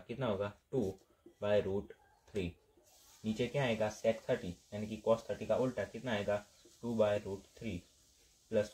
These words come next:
cos सिक्सटी कितना होगा, वन बाय टू, और cot फ़ोर्टी फ़ाइव कितना होगा, वन। अब हम क्या लेते हैं यहाँ पर, ये माइनस टू divide by root three को हम ऐसे का वैसा रखते हैं और इन दोनों का हम क्या लेंगे, एलसीएम लेंगे।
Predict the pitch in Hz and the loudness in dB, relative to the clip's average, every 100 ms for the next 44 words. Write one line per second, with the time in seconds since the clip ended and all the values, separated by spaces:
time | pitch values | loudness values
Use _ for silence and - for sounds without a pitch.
0 | - 117 117 113 110 113 117 131 123 110 | 2 2 4 -2 -10 -10 -6 0 2 2
1 | 110 110 - - _ - - 104 110 104 | 2 -2 -6 -20 _ -20 -4 0 2 2
2 | 98 104 - - 135 90 - - _ - | 0 -2 -8 -6 -4 -4 -8 -20 _ 0
3 | 104 - - 113 - 113 113 113 117 120 | 0 0 4 4 4 -6 -6 -2 -2 -2
4 | 135 107 90 98 - - - 101 104 85 | -4 -2 -2 -4 -8 -18 -6 2 2 2
5 | - _ _ _ - 107 113 110 135 113 | -8 _ _ _ 0 4 4 2 4 4
6 | 110 110 104 101 110 113 - _ - 107 | 4 4 2 0 -2 -2 -12 _ 0 4
7 | 110 110 - 98 107 117 113 - - _ | 4 2 -2 0 2 4 2 0 -8 _
8 | _ 131 135 120 120 120 117 - 113 120 | _ 2 6 8 8 6 4 0 0 4
9 | 113 107 120 113 104 131 113 - 104 110 | 4 2 6 6 6 4 2 -2 2 4
10 | 117 113 113 117 117 110 123 107 113 - | 4 6 4 4 0 2 2 4 2 2
11 | 107 - 113 98 92 90 | 2 2 2 2 2 0